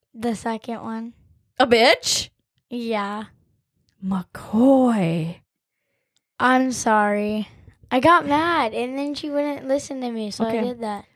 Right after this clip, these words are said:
Speaker 2: Well, you can't
Speaker 1: Psych! I lied. I just lied.
Speaker 2: You think lying
Speaker 1: Your
Speaker 2: is
Speaker 1: little
Speaker 2: better than
Speaker 1: tiny
Speaker 2: swearing?
Speaker 1: booty.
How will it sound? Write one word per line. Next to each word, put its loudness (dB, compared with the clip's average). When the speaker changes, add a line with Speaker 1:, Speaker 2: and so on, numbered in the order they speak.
Speaker 2:
Well, 2
you 4
can't -2
Speaker 1:
Psych! 4
I 6
lied. 2
I 2
just -2
lied. 4
Speaker 2:
You 4
think 2
lying 0
Speaker 1:
Your 2
Speaker 2:
is 2
Speaker 1:
little 4
Speaker 2:
better 4
than 4
Speaker 1:
tiny 0
Speaker 2:
swearing? 0
Speaker 1:
booty. -8